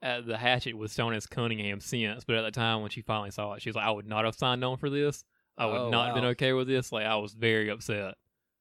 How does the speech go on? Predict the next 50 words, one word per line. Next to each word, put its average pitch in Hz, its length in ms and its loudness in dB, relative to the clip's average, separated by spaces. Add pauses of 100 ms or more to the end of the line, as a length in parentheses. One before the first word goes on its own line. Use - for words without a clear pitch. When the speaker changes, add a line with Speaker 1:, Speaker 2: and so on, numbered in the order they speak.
(240)
Speaker 2:
I'm 156 160 4
guessing 190 380 8
everybody 135 580 6
in 127 100 0
this 127 220 0
movie, 127 500 2 (320)
if 143 160 4
they 147 180 8
had 131 120 6
known 135 560 0
it 147 60 -4
was 135 120 2
gonna 131 200 -2
turn 139 180 -2
out 135 160 0
this 139 220 -2
way, 139 160 4
they'd 135 120 2
be 135 120 6
like, 113 160 0 (680)
"I'm 240 200 -8
good." 156 400 -8 (400)
<laughs> 190 80 -18 (800)
Speaker 1:
You 311 100 -2
know, 359 100 2
you 349 160 0
hired 285 280 0
a 196 60 0
twenty-three-year-old 175 760 0
director 131 400 0
who's 110 120 -2
never 120 140 -2
done 120 220 4
anything. 101 460 -2 (640)
You 165 100 0
know, 202 400 4 (460)
maybe 240 400 0
we 254 160 -6
should 220 160 -4
hire 202 400 2
somebody 185 520 0
who's 165 160 -2
got 185 200 0
at 220 120 -6
least 392 260 -6
two - 160 -4
movies 247 340 -2
under 233 160 -2
their 240 80 0
belt. 240 320 2